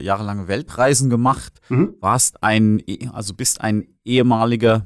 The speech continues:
Speaker 1: Bürojobvertriebler und wurdest dann ein Globetrotter, Entertainer, Speaker, Podcaster, selbst halt auch, ne? Und
Speaker 2: Mhm.
Speaker 1: Gründer der Travel Uni. Und, ähm, zweitausendachtzehn wurdest du vom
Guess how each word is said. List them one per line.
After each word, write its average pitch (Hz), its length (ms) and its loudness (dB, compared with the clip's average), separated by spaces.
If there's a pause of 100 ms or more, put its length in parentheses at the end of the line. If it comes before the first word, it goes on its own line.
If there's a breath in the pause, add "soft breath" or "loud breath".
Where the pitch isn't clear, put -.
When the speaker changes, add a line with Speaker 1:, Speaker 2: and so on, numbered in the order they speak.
Speaker 1:
Bürojobvertriebler 147 1400 -2 (240)
und 117 260 -6
wurdest 101 360 -6
dann 107 240 -2
ein 95 260 -4 (460 soft breath)
Globetrotter, 95 840 -2
Entertainer, 98 580 -4
Speaker, 104 520 -4
Podcaster, 110 760 -4 (400)
selbst 92 340 -8
halt 87 180 -6
auch, 110 340 0
ne? 107 200 -8
Und 143 280 4
Speaker 2:
Mhm. 190 120 -2 (500 loud breath)
Speaker 1:
Gründer 131 380 2
der 113 180 2
Travel 120 460 2
Uni. 85 480 -2
Und, 92 440 -10
ähm, 87 420 -20
zweitausendachtzehn 135 1080 0
wurdest 135 360 2
du 127 80 0
vom 123 400 2